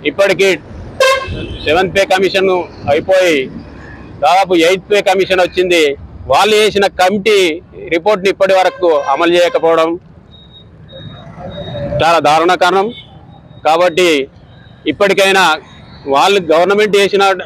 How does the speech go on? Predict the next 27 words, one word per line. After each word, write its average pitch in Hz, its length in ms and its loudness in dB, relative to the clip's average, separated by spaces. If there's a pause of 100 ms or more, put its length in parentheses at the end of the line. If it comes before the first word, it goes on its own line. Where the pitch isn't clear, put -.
ఆ, 160 420 0
వేసినటువంటి 185 880 0 (340)
కమలేష్ 185 320 0
చంద్ర 190 160 2
కమిటీని 180 680 0 (460)
మాకు 156 200 0
అమలు 180 340 0
చేసి 175 460 0 (360)
మా, 165 320 2
మా 156 200 0
యొక్క 180 160 0
గ్రామీణ 170 460 2
ప్రాంత 180 520 0 (560)
పోస్టల్ 196 300 2
ఉద్యోగులను 185 720 2 (340)
రెగ్యులరైజ్ 180 520 2
చేసుకుంటూ, 185 540 2
ఎయిట్ 165 280 2
అవర్స్ 208 220 0
డ్యూటీ 180 300 2
చేసుకుంటూ 170 540 0 (360)
రెగ్యులరైజ్ 180 480 2
చేయాలనే 185 580 2
మా 156 220 0
ప్రధానమైన 165 600 0
డిమాండ్, 143 680 0
డిమాండ్. 185 500 2